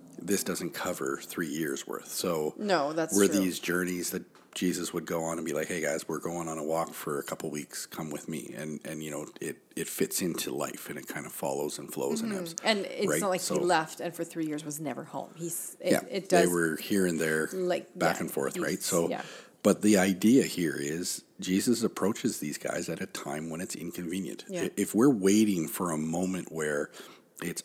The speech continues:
Speaker 1: all gonna be lined up perfect,
Speaker 2: Right, which is what I
Speaker 1: it's
Speaker 2: like.
Speaker 1: just not gonna happen.
Speaker 2: Yeah, that's right.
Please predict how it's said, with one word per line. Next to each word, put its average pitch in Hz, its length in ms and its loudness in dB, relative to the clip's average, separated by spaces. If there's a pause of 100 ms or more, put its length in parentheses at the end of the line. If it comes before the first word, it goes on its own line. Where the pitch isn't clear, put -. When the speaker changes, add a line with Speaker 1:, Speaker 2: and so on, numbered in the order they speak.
Speaker 1:
all 80 260 2
gonna 82 300 -4
be 78 480 -8
lined 82 420 -4
up - 220 -8
perfect, - 580 -2 (280)
Speaker 2:
Right, 180 220 -2
which 180 120 -6
is 180 100 -6
what 180 100 0
I 170 40 2
Speaker 1:
it's 160 80 4
Speaker 2:
like. - 100 4
Speaker 1:
just 123 240 4
not 95 480 0
gonna 95 180 -4
happen. 92 200 0
Speaker 2:
Yeah, 180 60 -2 (260)
that's - 240 -8
right. 175 140 -10